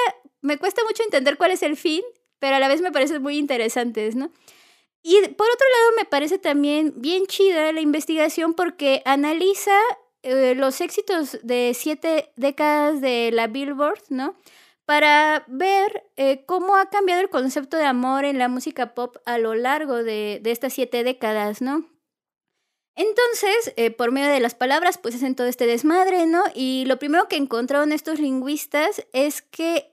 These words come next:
el amor es el elemento central de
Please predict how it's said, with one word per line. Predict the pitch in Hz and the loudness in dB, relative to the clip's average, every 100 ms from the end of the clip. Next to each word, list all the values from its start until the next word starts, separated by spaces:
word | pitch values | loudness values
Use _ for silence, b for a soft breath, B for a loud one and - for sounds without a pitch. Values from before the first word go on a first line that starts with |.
| - | -4
el | 247 254 | -2 2
amor | 262 277 320 392 453 _ - | 2 2 4 2 -2 _ -4
es | 277 330 370 | -2 0 0
el | 370 - | 0 0
elemento | 254 254 277 330 440 | -2 0 0 0 -2
central | 320 254 269 277 285 | -2 -4 -2 -2 0
de | 285 302 | -2 -2